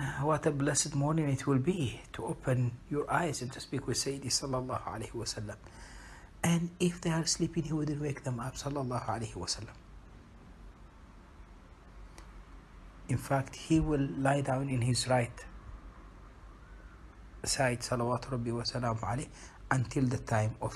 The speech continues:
Iqamah. And this is, uh, uh, narrated Sahih Muslim, hadith seven hundred and forty-three, in Sahih Bukhari, one thousand one hundred sixty-one,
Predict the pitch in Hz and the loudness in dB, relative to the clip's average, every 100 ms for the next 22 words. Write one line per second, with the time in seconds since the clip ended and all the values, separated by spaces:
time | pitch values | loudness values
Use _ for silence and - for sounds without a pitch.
0 | - - - - 92 - - - - - | -6 -6 -2 0 0 -4 -12 -18 -20 -20
1 | - - - - - 139 131 - - 123 | -18 -18 -18 -6 2 4 6 4 4 4
2 | 113 - - - 127 110 107 110 - - | 6 4 0 -4 2 4 4 0 -4 -10
3 | - - 107 107 - - - - 113 110 | -12 -2 0 0 -2 -6 -10 0 4 6
4 | 113 110 113 - 104 98 127 - 110 110 | 6 4 2 2 2 2 2 2 0 -2
5 | - 113 110 - 123 120 117 - 123 117 | -4 -2 0 0 0 -2 -4 -6 -4 -2
6 | 117 - - - - - - - - - | -4 -6 -14 -18 -20 -18 -18 -18 -18 -20
7 | - - 107 107 - 123 120 - 113 - | -6 0 0 0 -2 0 0 -2 -6 -2
8 | 151 156 151 - - - - - - 113 | 0 0 -2 -12 -16 -16 -16 -16 0 2
9 | 110 110 98 113 110 123 123 123 120 87 | 4 2 0 0 2 2 2 2 -2 0
10 | 107 127 - - 120 117 117 120 104 120 | 2 2 0 0 0 0 -2 0 0 0
11 | - 113 110 - 127 - - 110 113 | 0 -2 -2 -2 -2 -2 0 2 2